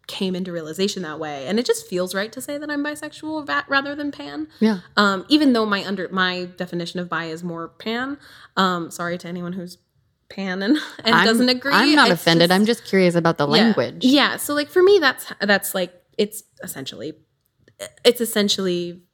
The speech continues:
Speaker 1: what people think of as pan because I don't subscribe to a gender binary
Speaker 2: Mm-hmm.
Speaker 1: in my belief of people. So
Speaker 2: Mm-hmm.
Speaker 1: I am,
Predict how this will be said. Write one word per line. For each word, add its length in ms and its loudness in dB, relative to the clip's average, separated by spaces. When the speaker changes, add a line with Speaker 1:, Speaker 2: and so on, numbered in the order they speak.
Speaker 1:
what 480 -6
people 240 -14
think 200 -16
of 120 -20
as 120 -18
pan 400 -10
because 260 2
I 100 2
don't 320 -6
subscribe 420 -14
to 140 -14
a 60 -8
gender 280 -16
binary 540 -14
Speaker 2:
Mm-hmm. 160 4
Speaker 1:
in 100 0
my 100 -4
belief 300 -8
of 140 -20
people. 400 -2
So 180 0
Speaker 2:
Mm-hmm. 240 0
Speaker 1:
I 340 -12
am, 460 -6